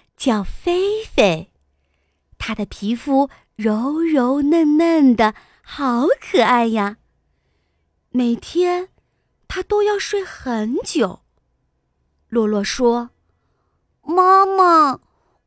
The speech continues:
菲菲为什么总是睡觉？”妈妈说：“她在长身体呀。”每次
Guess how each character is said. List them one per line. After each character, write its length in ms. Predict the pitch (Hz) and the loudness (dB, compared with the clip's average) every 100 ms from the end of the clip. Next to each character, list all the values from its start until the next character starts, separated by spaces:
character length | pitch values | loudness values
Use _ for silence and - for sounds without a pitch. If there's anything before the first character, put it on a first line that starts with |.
| _ _ | _ _
菲 440 | - 381 381 392 | -8 -2 0 -2
菲 340 | - 370 381 - 320 _ | -4 -2 -2 -6 -20 _
为 180 | 381 440 | 2 2
什 180 | - 339 | 2 -2
么 140 | 403 | -4
总 480 | - - 320 190 202 | -4 -2 -2 -2 -6
是 200 | - 571 622 | -6 -4 -4
睡 380 | - 415 339 | -2 -2 -2
觉？” 680 | 269 - 330 302 262 214 - _ _ _ _ _ _ _ _ _ _ _ _ _ | -4 -4 0 2 2 0 -6 _ _ _ _ _ _ _ _ _ _ _ _ _
妈 220 | 220 208 | -4 -2
妈 120 | 214 | -4
说 500 | 220 254 247 247 254 _ _ _ _ _ _ _ | -4 -2 -2 -2 -8 _ _ _ _ _ _ _
：“她 200 | 233 208 | -2 -2
在 440 | 190 196 180 180 226 | 2 2 2 0 -4
长 280 | - 196 208 | -6 -4 -4
身 380 | - 359 359 440 | -4 -2 -2 -4
体 280 | - 220 | -6 -2
呀。” 340 | 202 214 220 240 _ _ _ _ _ _ _ _ _ _ _ _ _ 226 | -2 -2 -4 -12 _ _ _ _ _ _ _ _ _ _ _ _ _ -4
每 240 | 214 180 | -2 -2
次 460 | 175 - 269 254 | -4 -8 -6 -6